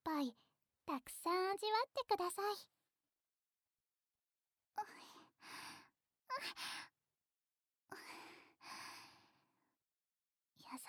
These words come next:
しくチュッと吸い付いて、かわいいです。おちんちんも手でシコシコしていきますよ。ゆっ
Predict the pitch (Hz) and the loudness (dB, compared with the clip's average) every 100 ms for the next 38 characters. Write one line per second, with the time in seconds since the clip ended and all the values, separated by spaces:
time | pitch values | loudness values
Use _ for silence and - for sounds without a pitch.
0 | 285 - - 349 330 - 392 - _ 392 | -4 -4 -4 -4 -4 -4 -6 -6 _ -8
1 | 339 - 277 285 - 370 381 _ 359 302 | -8 -2 0 0 -2 -4 -4 _ -4 -4
2 | - _ _ _ _ _ _ - 330 330 | -6 _ _ _ _ _ _ -4 0 2
3 | 370 403 508 571 494 - - _ _ _ | 2 0 -2 -2 -4 -8 -12 _ _ _
4 | _ _ _ _ _ _ _ _ _ _ | _ _ _ _ _ _ _ _ _ _
5 | _ - 220 - 302 311 - 285 254 233 | _ -14 -14 2 8 8 6 2 2 4
6 | 247 269 - - _ _ _ _ 381 381 | 2 2 -2 -20 _ _ _ _ 0 2
7 | 339 269 - - 466 - 403 381 - 320 | 0 -2 -2 2 2 4 0 -2 -2 -2
8 | 302 - 330 359 - 302 269 320 440 - | -2 0 2 2 -2 -4 -2 -2 -4 -10
9 | _ _ _ _ _ _ _ _ _ _ | _ _ _ _ _ _ _ _ _ _
10 | _ _ - 226 233 240 254 262 277 | _ _ -12 -6 -4 -2 -2 -2 -4